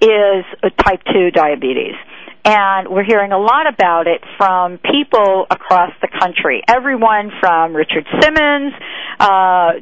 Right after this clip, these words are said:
to people in the nutrition field, to, uh,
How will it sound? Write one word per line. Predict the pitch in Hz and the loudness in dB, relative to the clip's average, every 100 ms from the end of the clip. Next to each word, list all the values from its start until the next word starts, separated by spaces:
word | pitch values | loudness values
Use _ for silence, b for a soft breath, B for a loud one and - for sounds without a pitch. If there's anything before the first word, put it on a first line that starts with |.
| - - | -2 0
to | 220 202 196 | 2 2 0
people | - 247 247 226 | 0 -2 0 0
in | 202 180 | 0 -2
the | 175 | -2
nutrition | 170 - 262 254 240 226 | -4 0 0 0 -6 -4
field, | 240 226 220 214 - B B B - - | 0 2 2 0 -6 B B B -4 0
to, | 202 196 185 180 | 2 2 2 2
uh, | - | 2